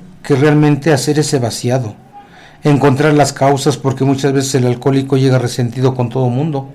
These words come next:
y como principio de cuenta, pues, con Dios,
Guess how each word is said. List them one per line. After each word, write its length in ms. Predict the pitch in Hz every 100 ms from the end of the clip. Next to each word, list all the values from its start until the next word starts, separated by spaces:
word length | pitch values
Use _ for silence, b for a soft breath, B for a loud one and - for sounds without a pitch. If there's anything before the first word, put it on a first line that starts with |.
| B B B B B -
y 80 | 139
como 260 | 151 135
principio 400 | 135 131 135 139
de 100 | 131
cuenta, 500 | 131 139 135 127 127 - - -
pues, 180 | 131
con 220 | - 127 120
Dios, 420 | 131 190 -